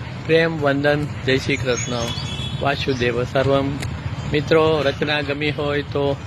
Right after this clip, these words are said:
આધ્યાત્મિક મિત્રોને જ શેર કરવા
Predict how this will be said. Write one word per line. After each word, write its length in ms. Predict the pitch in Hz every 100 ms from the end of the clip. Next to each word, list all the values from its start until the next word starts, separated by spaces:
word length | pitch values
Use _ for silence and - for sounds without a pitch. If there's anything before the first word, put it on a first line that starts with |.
| -
આધ્યાત્મિક 880 | 117 113 139 147 139 143 139 -
મિત્રોને 640 | 127 131 - 156 151 147 127
જ 20 | - - - - - - - - - - - -
શેર 260 | 160 147
કરવા 400 | 139 131 127 123